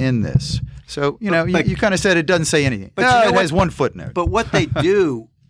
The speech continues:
Speaker 2: by the word, by the use of the word deferential, is they imply the power of the church or the importance of the church, and that these police officers and others were, uh, in effect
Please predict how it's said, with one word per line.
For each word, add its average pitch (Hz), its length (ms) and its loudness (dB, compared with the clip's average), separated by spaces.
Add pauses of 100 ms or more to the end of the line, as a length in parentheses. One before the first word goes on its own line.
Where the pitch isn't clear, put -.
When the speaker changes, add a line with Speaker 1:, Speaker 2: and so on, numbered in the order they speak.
(220)
Speaker 2:
by 147 220 -2
the 131 120 -4
word, 147 340 -4
by 139 100 -2
the 135 100 -4
use 185 180 -4
of - 60 -10
the 170 80 -4
word 135 220 -4
deferential, 123 920 -4 (640)
is 135 160 -6
they 156 180 2
imply 135 680 0
the 110 120 -8
power 156 540 0
of 110 120 -2
the 117 100 -6
church 131 720 -2 (420)
or 123 100 -4
the 131 80 0
importance 160 480 0
of 120 100 -4
the 104 80 -8
church, 107 540 -6 (360)
and 131 160 -2
that 131 160 -2
these 143 180 -2
police 147 480 -2
officers 123 480 0
and 117 100 -8
others 123 540 -2
were, 113 360 -2 (640)
uh, 104 180 -12
in 143 140 -2
effect 131 580 -2